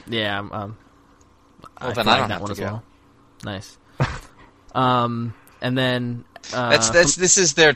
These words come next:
Speaker 2: explaining Dan Didio's idea that they're going to be the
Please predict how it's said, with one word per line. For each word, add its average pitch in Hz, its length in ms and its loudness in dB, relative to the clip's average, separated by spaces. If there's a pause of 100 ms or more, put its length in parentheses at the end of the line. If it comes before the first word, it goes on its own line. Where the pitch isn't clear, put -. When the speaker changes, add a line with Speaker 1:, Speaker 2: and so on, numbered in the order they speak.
Speaker 2:
explaining 139 600 -2
Dan 123 260 0
Didio's 113 440 -2
idea 104 360 -2
that 98 140 -12
they're 107 140 -4
going 107 240 -8
to 101 60 -12
be 101 180 -10
the 95 200 -12